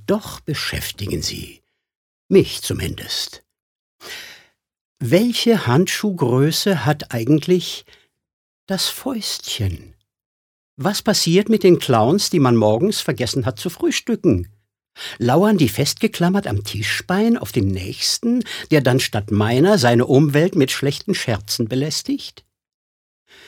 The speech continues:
Wie laut muss man eigentlich das Gras wachsen hören, damit die hustenden Flöhe verstummen? Hilft Oropax gegen den Lärm, den all die Töpfe verursachen, während sie ihre vermeintlich passenden Deckel wieder wegwerfen?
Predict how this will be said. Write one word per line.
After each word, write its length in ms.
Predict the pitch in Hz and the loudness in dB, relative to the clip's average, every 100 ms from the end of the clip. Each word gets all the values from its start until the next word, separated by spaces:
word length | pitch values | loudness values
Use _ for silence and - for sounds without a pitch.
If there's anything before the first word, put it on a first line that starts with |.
| - - - | -20 -20 -10
Wie 300 | 117 208 233 | -2 0 2
laut 420 | 190 160 175 175 | 2 2 0 0
muss 220 | 156 - | 0 2
man 180 | 139 135 | 0 0
eigentlich 560 | - 202 202 185 92 - | -2 -2 0 -2 -4 -4
das 260 | 160 - | -4 -4
Gras 600 | - 117 143 120 - - | -6 -4 -2 -2 -2 -6
wachsen 520 | 95 98 - - 110 104 | -8 -8 -6 -4 -4 -2
hören, 460 | 123 117 117 110 104 - | 0 2 2 2 0 -6
damit 280 | - 139 180 | -2 0 0
die 80 | 156 | -2
hustenden 720 | - 214 208 - 160 151 170 | -4 -6 -4 -4 -2 2 2
Flöhe 460 | 147 - 180 185 151 | 2 0 2 2 2
verstummen? 800 | - 147 - 175 175 131 107 104 _ _ _ _ _ _ _ _ | -2 -6 -4 0 2 2 0 -6 _ _ _ _ _ _ _ _
Hilft 440 | 190 214 - - - | 2 2 0 -6 2
Oropax 960 | 208 143 107 135 - 170 208 - - | 4 6 6 2 2 -2 -2 -2 0
gegen 240 | - 165 147 | 4 6 8
den 160 | 147 | 8
Lärm, 320 | 127 139 160 143 | 6 6 6 6
den 160 | 139 | 6
all 140 | 123 113 | 4 0
die 120 | 127 | -2
Töpfe 440 | - 120 - 135 | -2 -4 -2 -4
verursachen, 760 | - 135 143 139 123 135 170 139 | -2 -2 2 2 2 2 4 4
während 300 | 117 117 110 | 4 4 2
sie 100 | 131 | 0
ihre 220 | 117 107 | -2 -2
vermeintlich 800 | 104 110 120 202 240 220 185 - | 0 2 2 2 2 0 -2 -2
passenden 600 | 165 165 180 151 165 135 | -2 2 2 4 4 4
Deckel 340 | 139 - 156 120 | 2 2 2 2
wieder 300 | 123 104 80 | 2 2 0
wegwerfen? 720 | 110 - 147 147 - 254 | -8 -2 -2 -2 -2 -4